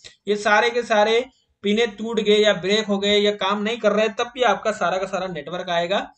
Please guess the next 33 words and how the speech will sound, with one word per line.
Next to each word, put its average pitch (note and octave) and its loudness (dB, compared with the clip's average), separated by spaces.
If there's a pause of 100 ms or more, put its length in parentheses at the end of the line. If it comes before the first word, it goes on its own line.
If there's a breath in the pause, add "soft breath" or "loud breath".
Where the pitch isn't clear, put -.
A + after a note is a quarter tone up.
(280 soft breath)
क्योंकि A3 -6
आपको A#3 -4 (440 soft breath)
इस C4+ -4
आईसी G#3 2
को A#3 0
यहाँ G3 0
पे G#3 -2
लगा E3 2
रहना A3 2
है। B3 -2
और C#4+ 2
ये C4 -6
जो C4+ -6
नीचे G3+ -2
की A#3+ -10
पिने A3 -6
देख E3 -6
रहे C#3 -8
हैं, C#3 -12
ये G#3 -4
सारी G#3 0
की A#3 -10
सारी A3 -2 (120)
पांच G#3 -4 (100)
पिने G#3 -4
इसकी G#3 -8
बहुत D3+ -4
ही F3 -8
important D#3+ -4
है। F#3+ 2 (880)
ground G3 2
जरूरी G#3+ 0
है, A3 -2